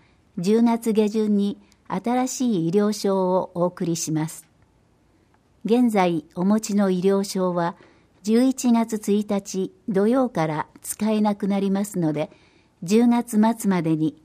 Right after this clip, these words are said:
新しい医療証が届かない場合はご連絡ください。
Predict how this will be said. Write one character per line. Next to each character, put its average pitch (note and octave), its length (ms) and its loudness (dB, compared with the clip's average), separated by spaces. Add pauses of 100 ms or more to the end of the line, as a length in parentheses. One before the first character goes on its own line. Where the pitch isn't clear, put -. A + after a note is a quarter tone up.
(340)
新 B3 420 -2
し G#3+ 340 0
い - 20 -2
医 - 20 -2
療 G#3 200 2
証 G3+ 280 -2
が F#3 320 0
届 A3 280 -2
か A#3+ 120 0
な G3+ 140 2
い E3 100 -2
場 E3 220 -2
合 E3+ 200 -4
は E3 200 -4 (320)
ご F3 120 0
連 G3 220 0
絡 F#3+ 260 -4
く F#3 140 -6
だ F3 120 -4
さ F3 180 -6
い。 C3+ 140 -10